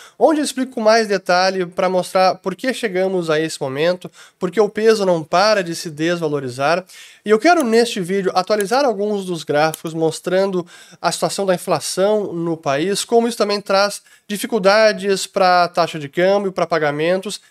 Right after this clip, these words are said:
especialmente pra turistas, e que há uma solução excelente pra fazer pagamentos em lojas, restaurante e hotéis, e que é muito mais vantajosa.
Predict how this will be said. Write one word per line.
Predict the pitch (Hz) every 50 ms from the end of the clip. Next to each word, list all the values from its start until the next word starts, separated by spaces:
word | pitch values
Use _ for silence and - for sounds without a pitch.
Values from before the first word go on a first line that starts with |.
| _ -
especialmente | 196 - - 233 226 226 214 214 208 208 - -
pra | 196 - _ 190 170 165
turistas, | 165 165 - 151 156 185 214 233 220 226 - 254 240 233 - - - - - _
e | - 247
que | 240 - 285
há | 269 320 392
uma | 415 403 339
solução | - - 240 208 196 - - - 196 190 185 _
excelente | 196 196 185 - 185 160 160 175 214 269 269 - - 180 - _ - _ _
pra | - 185
fazer | 170 180 165 160 170
pagamentos | 170 170 156 147 156 151 151 - -
em |
lojas, | 135 139 160 196 214 214 196 190 170
restaurante | 151 151 143 - 147 139 143 156 175 185 190 190 - - 175 -
e | - 165 156
hotéis, | 143 139 - - 170 185 208 247 226 - - - - - _ _ -
e | - 254 262
que | 262 -
é | 294
muito | 285 262 269 294 294 - 277
mais | 240 220 220 233 233 220 202
vantajosa. | 190 185 185 190 196 196 196 214 202 180 156 143 131 127 127 131 -